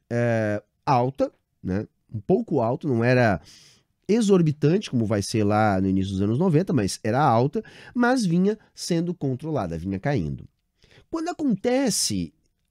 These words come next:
o choque do petróleo, vai haver uma desorganização nesse processo de indexação que vinha controlando a nossa inflação. De modo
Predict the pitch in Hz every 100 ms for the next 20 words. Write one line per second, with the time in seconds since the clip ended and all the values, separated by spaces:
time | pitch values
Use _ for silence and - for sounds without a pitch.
0 | - 185 - 302 285 208 165 113 120 131
1 | 104 78 - _ _ _ _ _ _ -
2 | 135 175 240 214 156 226 220 165 247 269
3 | 254 214 214 196 170 151 - 170 190 240
4 | _ _ _ - _ _ - 208 285 -
5 | 208 202 196 214 226 190 170 269 240 240
6 | - 240 - 208 226 247 - 180 165 254
7 | 233 247 269 226 208 175 185 202 - -
8 | - 208 139 131 156 147 190 185 175 175
9 | 113 - _ _ _ _ _ 185 233 247
10 | 294 233